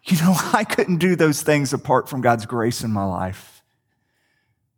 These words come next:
However, if you believe that you are kind and you are considerate, that you are intelligent, you grasp things easily,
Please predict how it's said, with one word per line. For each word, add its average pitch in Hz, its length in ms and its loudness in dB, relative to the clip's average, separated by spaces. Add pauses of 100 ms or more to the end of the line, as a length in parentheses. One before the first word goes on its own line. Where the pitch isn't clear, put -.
(1400)
However, 139 420 2
if 127 140 -4
you 143 80 -2
believe 143 300 4
that 120 180 0
you 156 180 0
are 156 100 2
kind 127 640 2
and 113 200 -2
you 113 120 0
are 127 80 2
considerate, 110 840 -4 (1040)
that 131 240 2
you 139 180 2
are 165 80 4
intelligent, 147 800 2 (640)
you 147 100 -2
grasp 151 520 2
things 156 380 2
easily, 156 800 2